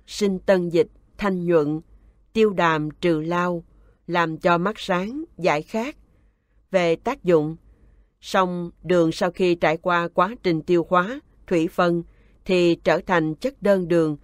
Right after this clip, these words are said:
và được hấp thụ. Loại đường này ở trong thân phát ra nhiệt lượng, cung cấp cho các khí quản như hoạt động của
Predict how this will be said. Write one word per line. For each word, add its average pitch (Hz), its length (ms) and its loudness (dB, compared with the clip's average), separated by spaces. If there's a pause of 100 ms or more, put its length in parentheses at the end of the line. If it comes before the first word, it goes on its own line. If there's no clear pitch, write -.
(280)
và 175 140 0
được 156 260 0
hấp - 240 -10
thụ. 160 360 2 (720)
Loại 175 280 -2
đường 165 260 0
này 160 340 0
ở 160 180 0
trong 185 260 0
thân 170 400 -2
phát 277 260 -8
ra 190 140 -2
nhiệt 165 340 0
lượng, 156 340 2 (400)
cung 185 200 2
cấp 277 160 -6 (140)
cho 175 260 0
các 190 220 -6
khí 214 260 -2
quản 175 380 -4 (340)
như 175 340 4
hoạt 160 240 -2
động 160 240 0
của 175 220 -2